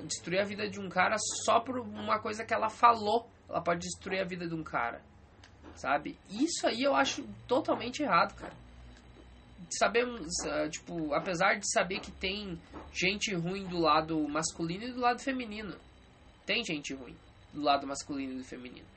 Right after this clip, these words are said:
Só que é foda, cara. É foda. Eu acho uma, uma sacanagem isso aí que a mina fez com, com o Neymar, cara. O cara tava lá de boa na dele.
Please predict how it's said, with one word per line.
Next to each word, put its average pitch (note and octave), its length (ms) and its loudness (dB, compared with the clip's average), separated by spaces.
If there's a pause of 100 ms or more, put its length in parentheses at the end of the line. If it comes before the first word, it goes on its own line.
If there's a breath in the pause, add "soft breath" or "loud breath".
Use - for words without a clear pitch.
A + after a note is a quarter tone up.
(440 loud breath)
Só E3+ 280 6
que G#3 1040 -4
é F#3 120 -2
foda, G4+ 520 -2
cara. A#2 480 -2
É G2+ 60 -18
foda. - 500 0 (1900)
Eu - 120 4
acho A3+ 220 8
uma, D#4 320 0 (360)
uma A#3 120 2
sacanagem D4+ 640 2
isso A3+ 140 -6
aí E3 140 2
que D#3+ 120 -2
a E3 60 4
mina D#3 220 -2
fez D3+ 240 -4
com, C#3 320 -6
com C#3+ 120 -12
o - 20 -8
Neymar, C3 380 -6
cara. - 180 -14 (2250)
O - 40 -20
cara A3+ 240 6
tava A#3 300 8
lá B3+ 200 8
de A#3 120 0
boa A#3 320 2
na A#3+ 160 2
dele. C4 500 0